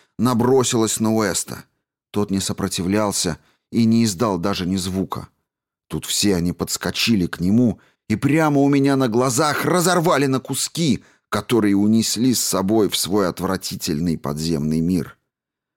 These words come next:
Воскоголовый вожак в форме офицера канадской армии нес его голову.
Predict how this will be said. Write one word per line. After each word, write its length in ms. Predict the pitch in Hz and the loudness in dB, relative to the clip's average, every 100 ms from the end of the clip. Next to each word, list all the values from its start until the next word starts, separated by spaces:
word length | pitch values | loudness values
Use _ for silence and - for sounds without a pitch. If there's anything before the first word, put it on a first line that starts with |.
| _ - | _ -8
Воскоголовый 840 | 73 - - 78 85 92 95 92 | -6 -4 -6 -4 0 0 2 2
вожак 640 | 87 87 82 90 92 - - _ _ | 0 -2 -2 -2 -4 -10 -16 _ _
в 80 | - | -20
форме 420 | - 95 92 92 | -4 -2 2 0
офицера 520 | 87 - - 87 82 80 | 0 -4 -4 -2 -2 -2
канадской 640 | 78 85 85 - - 78 - | -2 -2 -4 -4 -4 -4 -2
армии 580 | 90 85 87 85 80 - _ _ - | -2 -2 0 -2 -4 -10 _ _ -6
нес 360 | 85 73 - | -4 -4 -6
его 260 | 69 76 80 | -6 -4 -4
голову. 560 | 78 78 55 55 50 | -4 -4 -4 -10 -18